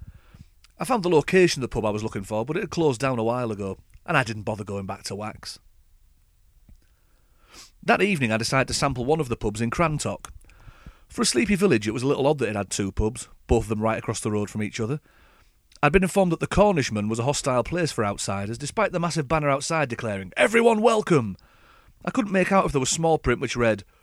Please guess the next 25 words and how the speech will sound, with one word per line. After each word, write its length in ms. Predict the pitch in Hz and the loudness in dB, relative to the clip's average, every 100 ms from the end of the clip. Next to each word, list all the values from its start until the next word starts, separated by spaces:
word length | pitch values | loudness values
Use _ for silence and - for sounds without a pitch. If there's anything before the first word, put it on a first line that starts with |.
| _ _ | _ _
"But 100 | - | 0
only 220 | 147 151 151 | 2 2 2
if 80 | |
you've 100 | 131 | 0
lived 160 | 135 127 | 0 2
here 160 | 127 127 | 2 4
all 160 | 120 | 2
your 80 | 117 | 2
life 300 | 123 113 - | 0 -2 -2
and 160 | 139 123 | -2 -2
your 80 | 110 | 0
parents 320 | 117 110 110 | 2 0 -2
and 100 | 104 | -2
grandparents 520 | 123 120 117 107 110 | 0 0 -2 -2 -4
have 60 | 107 | -8
done 120 | 110 | -6
the 80 | 107 | -4
same," 400 | 160 131 110 110 _ _ - | -2 -2 -4 -8 _ _ -6
beneath 260 | 117 117 | -4 -4
it. 200 | 170 - - - - - - - _ 226 | -6 -12 -18 -20 -20 -20 -20 -20 _ -4
I 40 | |
chose 220 | - 240 | 0 2
the 80 | 185 | 2
Albion 380 | 185 170 123 110 | 2 2 2 0
instead. 440 | 107 - 139 95 | -2 -2 -2 -2